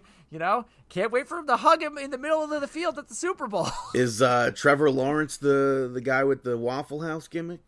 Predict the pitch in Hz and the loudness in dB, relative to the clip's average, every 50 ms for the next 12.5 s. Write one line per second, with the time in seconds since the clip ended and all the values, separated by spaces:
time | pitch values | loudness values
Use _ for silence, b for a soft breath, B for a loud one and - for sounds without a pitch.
0 | _ _ _ _ - 170 156 160 156 151 - 147 123 131 117 110 - - 113 101 | _ _ _ _ -10 -4 -2 -2 -2 -2 -2 -4 -4 -4 -6 -6 -8 -12 -16 -16
1 | 98 - 120 120 110 101 - _ _ _ _ _ _ _ _ _ _ _ _ _ | -16 -12 -8 -8 -8 -8 -10 _ _ _ _ _ _ _ _ _ _ _ _ _
2 | _ _ - 139 131 - - - - 127 139 - 151 139 135 135 - 107 - - | _ _ -16 -12 -10 -8 -6 -4 -4 -4 -2 -2 -2 0 0 0 -2 -2 -4 -6
3 | 110 104 110 - - - 90 80 85 76 64 58 58 69 92 - _ _ _ - | -6 -6 -6 -8 -12 -14 -14 -12 -12 -12 -12 -14 -14 -16 -18 -20 _ _ _ -10
4 | 147 - 240 254 240 233 208 190 170 165 143 165 175 180 185 - 165 160 165 165 | -8 -6 -6 -6 -6 -6 -6 -6 -8 -8 -8 -8 -8 -8 -8 -10 -8 -6 -6 -4
5 | 156 160 156 156 156 156 147 147 139 131 - - 185 180 - - - 123 107 104 | -4 -4 -4 -4 -2 -4 -4 -4 -4 -6 -8 -12 -12 -12 -12 -10 -10 -8 -8 -8
6 | 104 - 113 107 107 113 110 117 120 117 113 107 107 104 104 104 123 131 135 131 | -10 -12 -14 -14 -14 -14 -12 -12 -12 -12 -10 -12 -14 -14 -14 -10 -10 -10 -10 -10
7 | - 127 120 - - 139 135 143 135 113 95 - - 90 87 87 87 87 - 80 | -12 -12 -12 -12 -12 -10 -10 -10 -10 -10 -12 -14 -14 -16 -16 -16 -16 -18 -20 -20
8 | 92 95 90 - b b b b b b - 143 143 147 - 156 135 139 135 135 | -20 -20 -20 -20 b b b b b b -6 -4 -4 -4 -4 -6 -4 -4 -4 -4
9 | - 123 123 123 - - 143 135 - 139 127 - 147 135 135 131 127 127 127 120 | -6 -10 -16 -12 -8 -8 -8 -8 -8 -12 -10 -6 -4 -4 -4 -6 -6 -10 -10 -6
10 | 107 139 131 117 107 135 143 156 165 180 196 190 180 180 185 180 175 175 180 180 | -4 -4 -4 -4 -4 -2 2 6 6 8 6 6 4 6 6 6 6 4 2 -2
11 | - - 165 165 160 165 156 156 - 147 135 - 147 131 113 107 - - 101 110 | -2 -4 -4 0 6 8 8 8 8 4 -2 -4 -4 -4 -4 -6 -8 -8 -10 -10
12 | - - b b b b b b - 190 | -10 -12 b b b b b b -10 -10